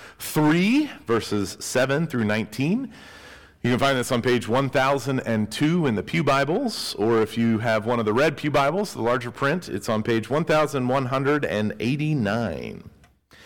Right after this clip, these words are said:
As you turn there, I wanna remind you of a few things. I wanna thank you, uh, for, um, your patience with us as we went on vacation. I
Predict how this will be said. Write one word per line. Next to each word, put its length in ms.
As 140
you 80
turn 320
there, 140
I 20
wanna 180
remind 560
you 320
of 460
a 40
few 220
things. 640
I 40
wanna 260
thank 280
you, 260
uh, 400
for, 600
um, 600
your 280
patience 500
with 200
us 240
as 100
we 140
went 180
on 80
vacation. 540
I 160